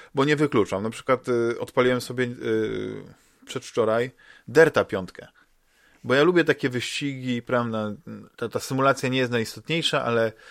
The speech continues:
ale jest tam trochę taka pompa i ten Dirt piątka bardzo mi przypomina te klasyczne Motorstormy jeszcze z PlayStation trzy. Ja mówię, dobra, odpalę sobie.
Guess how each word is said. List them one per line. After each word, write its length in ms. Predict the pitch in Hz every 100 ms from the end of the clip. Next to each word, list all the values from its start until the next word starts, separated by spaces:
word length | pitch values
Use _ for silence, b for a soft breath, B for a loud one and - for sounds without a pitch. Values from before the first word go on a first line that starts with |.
| B B
ale 120 | 117
jest 120 | 117
tam 80 | 117
trochę 180 | 123 113
taka 240 | 98 101
pompa 640 | - 165 165 - 131 120 113
i 300 | 104 87 - - 107
ten 180 | 117 107
Dirt 260 | 117 110 -
piątka 320 | 120 110 113
bardzo 220 | 113 110
mi 80 | 110
przypomina 400 | - 117 110 107
te 100 | 110
klasyczne 600 | 117 107 120 - 113 104 - B B
Motorstormy 720 | 110 110 104 - 143 139 127
jeszcze 220 | 117 - 107
z 40 |
PlayStation 480 | - 113 120 113 117
trzy. 160 | - 131
Ja 40 |
mówię, 140 | 170
dobra, 300 | 269 262 -
odpalę 320 | 110 - 123 104
sobie. 260 | 104 98